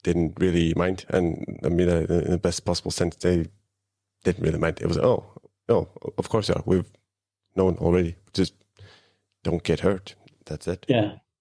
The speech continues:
Speaker 2: That's lovely, isn't it? It's like, and you've had, I mean, you're coming out process and
Speaker 1: Mm.
Speaker 2: you've been accepted and everything else. And, uh, I mean, you, from the outside world,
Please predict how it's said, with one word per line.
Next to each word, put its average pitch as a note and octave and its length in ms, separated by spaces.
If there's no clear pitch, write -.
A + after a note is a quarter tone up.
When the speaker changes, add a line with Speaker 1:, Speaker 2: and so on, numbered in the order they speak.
Speaker 2:
That's B2+ 220
lovely, B2 320
isn't B2+ 140
it? A#2+ 120
It's A#2+ 180
like, A#2+ 200
and D3+ 160
you've D3+ 120
had, D3 320
I D3 100
mean, C3+ 160
you're C3+ 120
coming C3+ 280
out A#2+ 120
process B2 600
and A#2 280
Speaker 1:
Mm. F2+ 220
Speaker 2:
you've C3+ 180
been B2 160
accepted A#2+ 580
and B2 140
everything B2 380
else. A#2+ 300
And, A#2+ 220
uh, B2 180
I B2 40
mean, A2+ 180
you, A#2+ 240
from D3 240
the C#3+ 120
outside C3+ 460
world, A#2 480